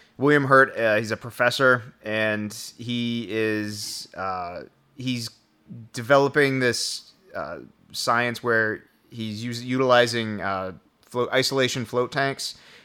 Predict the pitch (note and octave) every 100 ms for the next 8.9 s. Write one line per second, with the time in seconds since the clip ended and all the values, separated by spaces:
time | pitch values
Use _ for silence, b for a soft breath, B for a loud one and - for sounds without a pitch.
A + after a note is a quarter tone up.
0 | b C3 D3+ D3 D3 D3+ C#3+ B2 A#2+ B2+
1 | D3 - G2+ G2+ G2+ G2 - G#2+ G#2 G#2
2 | G#2+ - - A2+ A#2 A#2 G#2+ C3 A2+ A#2
3 | B2 A#2+ B2 A2+ G#2+ G#2 A2+ A#2 D3 C#3+
4 | C3+ D3+ D#3 D3+ - b b b b _
5 | - A2+ A2 A2 A2 F#2+ A#2 A2 - B2
6 | B2 A#2+ A2 - - - B2 A2 G#2 A#2
7 | G#2+ - A#2 C3 C3+ C3 A2+ - C3 B2
8 | B2 A2+ A2+ A#2 A2 - - -